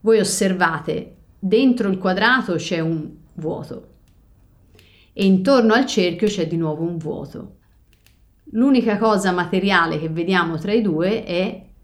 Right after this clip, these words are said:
la moneta di metallo, che è un cerchio, e che è quella che unisce questi due vuoti,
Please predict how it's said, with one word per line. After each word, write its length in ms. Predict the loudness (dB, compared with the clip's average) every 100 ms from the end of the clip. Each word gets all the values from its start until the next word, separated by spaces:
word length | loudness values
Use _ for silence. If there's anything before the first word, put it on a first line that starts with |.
| _
la 140 | -8 0
moneta 540 | 2 2 0 -2 -2
di 80 | 0
metallo, 840 | -2 -4 -6 -6 -6 -4 -6 -6 -14 -20 -20 _ -20 -20
che 140 | -6 -4
è 20 |
un 180 | 0 0
cerchio, 720 | -2 -4 -6 -6 -4 -4 -4 -14 -20 -20 -20 -20 -20 -20 -20 -20 -20 -20 _ -20 _ -20 -20 -20 -20 -20 -20 -20 -20 -20 -20 _ _
e 400 | 0 2 2 -2 -18 _ _ _ _
che 220 | 0 2
è 100 | 2
quella 360 | 2 0 2 0
che 120 | 0
unisce 420 | 4 4 2 0 0
questi 300 | 0 -2 -2
due 200 | 0 0
vuoti, 600 | -2 -6 -6 -8 -10